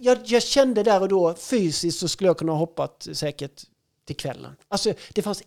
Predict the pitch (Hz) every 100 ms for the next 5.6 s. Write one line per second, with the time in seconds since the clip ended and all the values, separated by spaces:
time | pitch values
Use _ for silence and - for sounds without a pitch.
0 | - 262 269 214 170 190 180 175 - 143
1 | 143 147 143 147 - 143 147 151 175 156
2 | 143 143 156 - 170 165 - 160 - -
3 | 143 - - - - 160 165 170 151 -
4 | 147 147 151 143 135 135 139 143 - 143
5 | 139 147 139 - 139